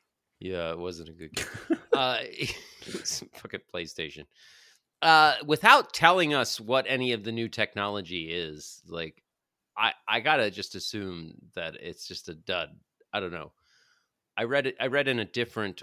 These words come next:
Speaker 1: article that said Elon Musk was demanding every Cybertruck be built to specifications within ten microns.
Speaker 2: Wow.
Speaker 1: Yeah.
Speaker 2: That is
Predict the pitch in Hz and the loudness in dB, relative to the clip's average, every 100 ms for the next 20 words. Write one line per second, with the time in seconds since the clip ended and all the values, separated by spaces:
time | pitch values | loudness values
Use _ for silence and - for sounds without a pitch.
0 | - 101 101 95 - 92 90 87 - - | -10 -4 -2 -4 -6 -6 -4 -8 -12 -6
1 | 101 90 87 _ _ _ - - 107 98 | -2 -2 -4 _ _ _ -14 -6 -2 -2
2 | 90 90 - 107 95 92 90 87 85 - | -2 -8 -8 -6 -4 -6 -6 -6 -6 -12
3 | - - 92 85 85 - - 90 87 92 | -18 -16 -10 -10 -10 -12 -10 -8 -6 -4
4 | 98 98 95 95 95 - - _ _ - | -4 -4 -4 -6 -10 -18 -20 _ _ -6
5 | 98 90 98 90 - 98 92 92 95 - | -4 -4 -6 -6 -6 -2 -2 -2 -8 -8
6 | 95 87 - _ _ - 87 87 85 82 | -4 -4 -6 _ _ -14 -10 -10 -12 -12
7 | - 90 82 - - _ _ _ 90 - | -6 -6 -6 -12 -20 _ _ _ -16 -10
8 | 90 85 - 87 - 90 - 90 85 87 | -8 -8 -10 -12 -6 -6 -6 -10 -10 -12
9 | 82 87 82 - 95 92 82 80 - 98 | -12 -12 -14 -12 -12 -12 -10 -12 -10 -8
10 | 107 120 120 - _ _ _ _ - - | -8 -8 -16 -20 _ _ _ _ -10 -2
11 | 98 95 85 80 - - - - _ _ | 2 2 2 -2 -8 -16 -18 -20 _ _
12 | _ _ _ _ _ _ 90 95 76 101 | _ _ _ _ _ _ -4 -2 2 4
13 | 107 - 95 87 85 82 - | 4 0 -2 0 0 -4 -8